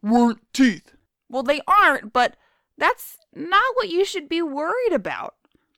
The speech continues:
Speaker 2: As a fish, the stargazer has some of those common fish features, such as gills and fins. And just above those pectoral fins, located on the gill's covers, are spines.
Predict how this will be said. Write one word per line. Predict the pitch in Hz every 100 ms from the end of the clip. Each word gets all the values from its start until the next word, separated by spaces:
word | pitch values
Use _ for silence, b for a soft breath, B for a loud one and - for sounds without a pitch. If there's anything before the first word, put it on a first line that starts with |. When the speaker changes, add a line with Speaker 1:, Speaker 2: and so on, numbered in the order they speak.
| b b b
Speaker 2:
As | 294 311
a | 359
fish, | - 508 370 -
the | 277
stargazer | 339 - 392 466 370 349 320
has | 277 302 302
some | 330 320
of |
those | 302 262
common | - - 349 320 240
fish | - 320 - -
features, | 254 247 - -
such | 175
as | 170 170
gills | 240 262 247 240 240 240 b b
and | 202 190
fins. | 349 - - - _ _ _ b b
And | 262 247
just | 370 605 508
above | 294 269
those | 226 214
pectoral | - 233 - - 381 494 240
fins, | - 160 139 233 - b b
located | 240 262 277 294 254 -
on | 247
the | 233
gill's | 214 180 240 254 247 233
covers, | - - 508 202 180 233 - b -
are | 220
spines. | 226 - - - 269 269 220 - - -